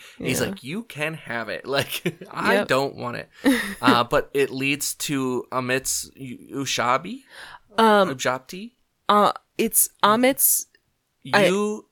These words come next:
Speaker 1: S H A B T I.
Speaker 2: It's her tomb.
Speaker 1: Yeah, it's a tomb.
Speaker 2: Yeah.
Speaker 1: Uh, but
Speaker 2: Where
Speaker 1: Steven
Speaker 2: she's probably imprisoned.
Speaker 1: Yes.
Speaker 2: Uh, 'cause she's a destroyer of,
Speaker 1: Yes.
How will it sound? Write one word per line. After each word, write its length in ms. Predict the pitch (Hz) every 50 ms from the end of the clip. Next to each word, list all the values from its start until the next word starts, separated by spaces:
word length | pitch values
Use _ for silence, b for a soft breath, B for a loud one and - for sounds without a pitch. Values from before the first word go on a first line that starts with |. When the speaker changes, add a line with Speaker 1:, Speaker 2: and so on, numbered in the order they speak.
| _ _
Speaker 1:
S 220 | - 139 143 143 - -
H 280 | 120 120 123 120 - -
A 240 | - 123 127 131 127 123
B 280 | 123 123 123 120 120
T 320 | 120 - - 120 117 - -
I. 280 | - 82 62 62 62 -
Speaker 2:
It's 140 | 226 220 -
her 120 | 240 226 208
tomb. 520 | - - - - 160 139 104 87 - - 135
Speaker 1:
Yeah, 140 | 151 135 117
it's 100 | 123 156
a 60 | 151
tomb. 220 | - 127 113 - -
Speaker 2:
Yeah. 120 | 120 117 117 - - b b b b b b b b
Speaker 1:
Uh, 280 | - 123 120 117 117 117
but 340 | 113 - 123 110 - - -
Speaker 2:
Where 120 | - 196 180
Speaker 1:
Steven 140 | 160 165 196
Speaker 2:
she's 140 | 185 -
probably 500 | - - - - 254 262 269 240 226 214
imprisoned. 720 | 185 165 160 - - 180 170 - - 82 76 - - - - _ _ _
Speaker 1:
Yes. 280 | 156 143 - 175 165 151
Speaker 2:
Uh, 160 | 147 143 131
'cause 180 | - - - 165
she's 220 | - - 165 - 147
a 60 | 147
destroyer 760 | 156 160 147 - - - - 143 117 - - - - 220 - _ -
of, 100 | 139 139
Speaker 1:
Yes. 300 | 120 117 - - -